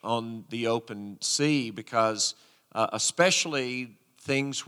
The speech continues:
the weather wouldn't be good and it would be cloudy and rainy often, and therefore you could, the, the pilot couldn't see landmarks. That was the key. They couldn't kind of navigate where they were going, and when you were in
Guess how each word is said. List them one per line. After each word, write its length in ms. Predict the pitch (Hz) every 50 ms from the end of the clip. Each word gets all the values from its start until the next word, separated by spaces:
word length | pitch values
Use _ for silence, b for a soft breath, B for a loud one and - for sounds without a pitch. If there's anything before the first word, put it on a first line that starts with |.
| 110 -
the 100 | - 117
weather 360 | 113 110 117 120 127 143 151
wouldn't 320 | 143 143 147 147 147 139 131
be 100 | 139 131
good 380 | 120 131 135 131 131 131 127
and 120 | 123 117 113
it 140 | 113 104 -
would 220 | 113 113 110 95
be 80 | 107 101
cloudy 600 | - - - 131 127 131 135 135 135 139 135 123
and 160 | 110 107 110
rainy 460 | 117 120 127 127 131 131 127 127 - -
often, 540 | 113 113 120 120 117 - 131 123 123 123 120 b b b b b b b
and 120 | - 120
therefore 320 | 131 139 135 135 147 143 139
you 140 | 135 127
could, 400 | 127 - - 160 151 147 127 104
the, 180 | - 127 123 117 -
the 100 | - 113
pilot 540 | - - - 151 147 156 156 143 123 - -
couldn't 240 | - 147 139 131 131
see 220 | - - 135 120
landmarks. 960 | 107 107 117 127 135 143 147 139 120 104 87 95 87 - - - - - - - -
That 180 | 117 123 120
was 120 | 127 113 -
the 80 | 110
key. 460 | - - - 110 101 90 - - - _ b b b b b b b b
They 120 | - 113
couldn't 360 | - - 147 139 123 127 101
kind 220 | - 135 135 131 123
of 160 | 117 113 113
navigate 760 | 113 113 123 131 139 147 143 139 131 104 113 110 110 104 -
where 200 | 120 120 127 120
they 120 | 120 113
were 140 | 107 107 101
going, 640 | 92 117 127 135 143 135 113 104 104 110 107 - -
and 100 | 110 113
when 160 | 113 117 120
you 140 | 120 127 127
were 160 | 120 120 113
in 440 | - 117 123 120 117 117 120 117